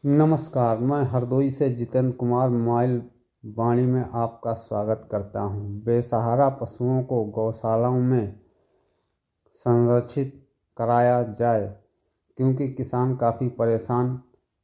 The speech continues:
हो चुका है, दिन रात बैठकर खेतों पर अपनी फसलों को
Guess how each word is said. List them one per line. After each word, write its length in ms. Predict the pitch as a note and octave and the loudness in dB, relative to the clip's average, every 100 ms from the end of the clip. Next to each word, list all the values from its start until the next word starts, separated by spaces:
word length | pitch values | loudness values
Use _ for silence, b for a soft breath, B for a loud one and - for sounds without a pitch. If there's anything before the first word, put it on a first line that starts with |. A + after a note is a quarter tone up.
| - | -4
हो 80 | B2 | -2
चुका 360 | B2+ - A#2+ | -2 0 2
है, 220 | G#2+ G#2+ | 2 -2
दिन 220 | G#2+ A#2+ A#2+ | 0 0 2
रात 160 | B2+ | 2
बैठकर 460 | A2+ A#2+ A#2+ - A#2+ - | 2 0 -2 -2 -6 -6
खेतों 340 | - A#2 B2 A#2+ | -10 -6 -4 0
पर 140 | A#2+ | 0
अपनी 280 | A2 - A#2 | 0 -2 -6
फसलों 440 | A#2 A2+ - A#2+ | -4 -8 -4 -4
को 200 | A#2 A#2+ | -2 -4